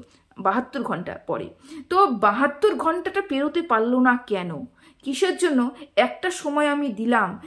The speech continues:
এবং তার আগেই আমি চলে আসলাম।" এত উগরিপ কিসের? এত তাড়াহুড়ি কিসের ছিল?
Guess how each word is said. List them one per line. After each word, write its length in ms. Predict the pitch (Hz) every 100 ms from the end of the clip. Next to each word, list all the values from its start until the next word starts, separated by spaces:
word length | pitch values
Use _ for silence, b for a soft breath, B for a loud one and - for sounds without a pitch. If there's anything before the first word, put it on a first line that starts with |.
| 254
এবং 340 | 208 226 254 247
তার 220 | 247 254 -
আগেই 420 | 190 220 311 311
আমি 200 | - 226
চলে 380 | 240 240 220 214
আসলাম।" 600 | 196 202 - 208 196 175 -
এত 280 | 240 294 -
উগরিপ 540 | 392 302 214 262 294 -
কিসের? 600 | 247 247 196 - - 311 -
এত 240 | 294 320
তাড়াহুড়ি 640 | 381 349 262 277 277 302 262
কিসের 340 | 240 247 262 247
ছিল? 320 | - 208 175